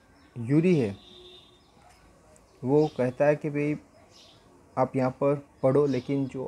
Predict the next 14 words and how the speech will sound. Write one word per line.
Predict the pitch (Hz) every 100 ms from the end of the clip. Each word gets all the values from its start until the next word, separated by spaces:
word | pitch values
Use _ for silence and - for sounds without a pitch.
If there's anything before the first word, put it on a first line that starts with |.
| -
अल्बर्ट | 127 160 156
आइंस्टाइन | 139 139 - 135
था | 139 135
वो | 127
कहता | 117 120 139
है | 135
कि | 143
भाई | 139
मुझे | 113 117 143
तो | 143 151 151 -
यहाँ | 123 117
से | 120 117
जाना | 117 120
है, | 131